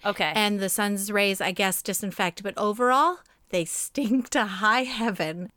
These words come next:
Speaker 2: This is the real, this is the truth.
Speaker 1: How can they not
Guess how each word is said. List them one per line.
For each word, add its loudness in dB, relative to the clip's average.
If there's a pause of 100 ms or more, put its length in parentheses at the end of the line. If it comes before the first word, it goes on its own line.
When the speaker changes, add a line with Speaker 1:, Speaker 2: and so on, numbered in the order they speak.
(280)
Speaker 2:
This 2
is 4
the 4
real, 6
this 0
is 0
the 0
truth. 0
Speaker 1:
How -4
can -2
they 4
not 0